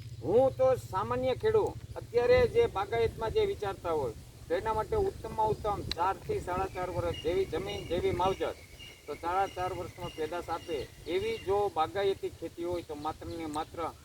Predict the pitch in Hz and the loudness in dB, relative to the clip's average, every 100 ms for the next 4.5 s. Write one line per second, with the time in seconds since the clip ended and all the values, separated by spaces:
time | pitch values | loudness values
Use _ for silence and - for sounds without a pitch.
0 | - - - 127 135 147 147 139 123 120 | -20 -18 -10 -8 -6 -6 -8 -8 -8 -8
1 | 113 95 - - - - - - - - | -8 -10 -14 -18 -18 -20 -20 -20 -20 -20
2 | - - - - 190 190 226 247 269 269 | -20 -20 -8 0 4 4 4 2 2 2
3 | 254 254 262 - - - - - - - | 2 4 4 2 -8 -20 -18 0 0 2
4 | 269 262 254 262 | 0 0 0 0